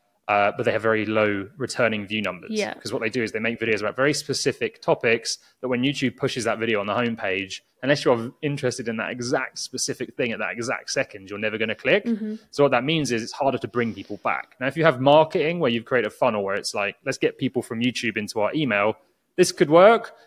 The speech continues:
Speaker 1: but most people get incredibly frustrated with it. And it's kind of a slower way to grow.
Speaker 2: Mm.
Speaker 1: If you're willing to stick and play the long game for four or five years, probably a good idea.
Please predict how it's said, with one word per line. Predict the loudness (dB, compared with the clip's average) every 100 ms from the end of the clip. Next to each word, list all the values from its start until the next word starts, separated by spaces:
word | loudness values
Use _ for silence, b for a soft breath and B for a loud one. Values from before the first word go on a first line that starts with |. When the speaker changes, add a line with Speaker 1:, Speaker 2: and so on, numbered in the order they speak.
| b
Speaker 1:
but | 8
most | 8 8
people | 4
get | 2
incredibly | 2 2 2 0
frustrated | -2 -4 -2 -2 -2
with | -4
it. | -6 -6
And | -8
it's | -8 -8
kind | 0 4 4
of | 2
a | 0
slower | 4 8 8
way | 8 4
to | -2 -6
grow. | -2 -2 -2 _ -4
Speaker 2:
Mm. | -2 0
Speaker 1:
If | 2
you're | 8
willing | 8 8
to | 2
stick | 0 2 2 2
and | 4
play | 4
the | 6
long | 4 4
game | 2 0
for | -6
four | -2 0
or | 0
five | 0 0
years, | 0 0 -2 -6 -12 _
probably | -4 -2
a |
good | 2 2
idea. | 2 4 2 2